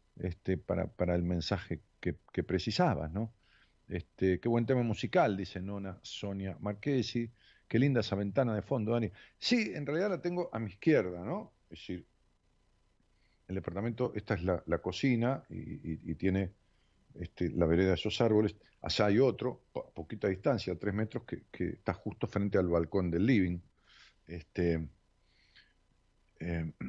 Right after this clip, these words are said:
<clears throat> bueno, nada. Eh, Gloria, que saluda desde mi, mi pueblo natal, Ramos Mejía, este, y David, que dice que tengas un excelente programa. Gracias, querido. Laura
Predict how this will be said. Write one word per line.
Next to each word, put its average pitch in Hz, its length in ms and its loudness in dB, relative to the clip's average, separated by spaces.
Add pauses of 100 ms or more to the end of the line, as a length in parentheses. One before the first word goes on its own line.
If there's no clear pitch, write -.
<clears throat> - 240 -16
bueno, 98 240 4
nada. 92 340 2 (1040)
Eh, 87 800 4 (1040)
Gloria, 123 440 4
que 104 100 -6
saluda 107 420 0
desde 95 460 -2 (160)
mi, 90 480 -6 (340)
mi 90 240 -4
pueblo 104 340 2
natal, 98 400 4
Ramos 95 200 -2
Mejía, 110 580 0 (180)
este, 87 920 0 (160)
y 90 480 6
David, 92 360 8
que - 220 2
dice 92 600 6 (360)
que - 100 0
tengas 92 300 0
un 95 100 4
excelente 90 380 2
programa. 120 340 4
Gracias, 104 300 2
querido. 120 480 4 (520)
Laura 110 600 6